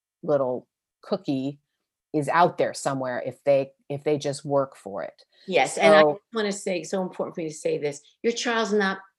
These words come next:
Speaker 2: bad. Your child
Speaker 1: No.
Speaker 2: is not in, in their mind saying, "I'm gonna start to manipulate, I'm gonna start to learn how to
Speaker 1: No.
Speaker 2: manipulate my
Speaker 1: Oh, I
Speaker 2: mom."
Speaker 1: hate that.
Speaker 2: It's
Speaker 1: Yeah.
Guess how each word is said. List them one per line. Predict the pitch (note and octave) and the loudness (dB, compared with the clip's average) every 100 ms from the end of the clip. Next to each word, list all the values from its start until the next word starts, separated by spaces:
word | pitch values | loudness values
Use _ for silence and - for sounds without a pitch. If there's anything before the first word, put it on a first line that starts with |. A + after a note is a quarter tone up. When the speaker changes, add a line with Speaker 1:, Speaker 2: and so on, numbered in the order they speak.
| _ _ _ - | _ _ _ -20
Speaker 2:
bad. | C3 F#3 F3 E3 E3 D#3+ | 2 4 6 4 4 4
Your | E3 | 0
child | D#3+ - G#3 | 0 2 4
Speaker 1:
No. | F#3+ E3 B2+ - | 6 6 4 2
Speaker 2:
is | D#3+ | -2
not | D#3+ | 2
in, | F3 F3+ | 2 2
in | F3+ F#3 | 0 2
their | F3+ | 4
mind | F3 E3 D#3+ D#3+ D#3+ | 2 2 2 2 0
saying, | F3 D3+ D#3 | -4 -4 -2
"I'm | D3+ F3 | -2 0
gonna | E3+ D#3+ | -2 -2
start | - E3 E3 | 0 -2 -2
to | |
manipulate, | D3 D3 E3+ E3+ D#3 D#3 | -4 -2 -2 0 -2 0
I'm | D#3+ | -4
gonna | F3 E3 | -4 -6
start | - D#3+ D#3+ | -4 -6 -4
to | D#3+ | -6
learn | D#3+ E3 | -6 -2
how | E3+ | 2
to | E3 D#3 | 2 2
Speaker 1:
No. | D3 | 0
Speaker 2:
manipulate | D#3+ - D#3 D#3 C#3 | -8 -6 2 2 2
my | C#3 C3+ C3+ - - - | -4 -6 -10 -18 -18 0
Speaker 1:
Oh, | E3 | 2
I | E3+ | 2
Speaker 2:
mom." | |
Speaker 1:
hate | E3 - - | -2 -12 -6
that. | C3+ G3 | -4 2
Speaker 2:
It's | G3+ E3+ | 2 2
Speaker 1:
Yeah. | D3 B2+ | 0 0